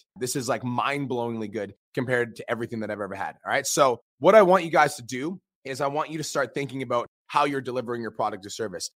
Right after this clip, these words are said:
I'm gonna give you some different strategies that you might be, you know, sucking on the delivery aspect. Number one, when somebody pays you, do you have something to give them right away? Do you have them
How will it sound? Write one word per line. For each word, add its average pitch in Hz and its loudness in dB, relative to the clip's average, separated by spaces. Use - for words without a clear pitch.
I'm 151 8
gonna 196 4
give 170 -4
you 180 0
some 156 -2
different 147 -6
strategies 143 0
that 113 -10
you 113 -8
might 117 -4
be, 113 -6
you 120 -8
know, 101 -4
sucking 131 -4
on 117 -6
the 113 -4
delivery 123 -4
aspect. 87 -6
Number 170 6
one, 165 6
when 165 2
somebody 208 4
pays 120 -6
you, 151 -4
do 131 -8
you 175 0
have 135 2
something 143 -4
to 135 -8
give 110 -8
them 120 -6
right 120 -4
away? 131 -4
Do 123 -12
you 127 -6
have 123 -2
them 123 -8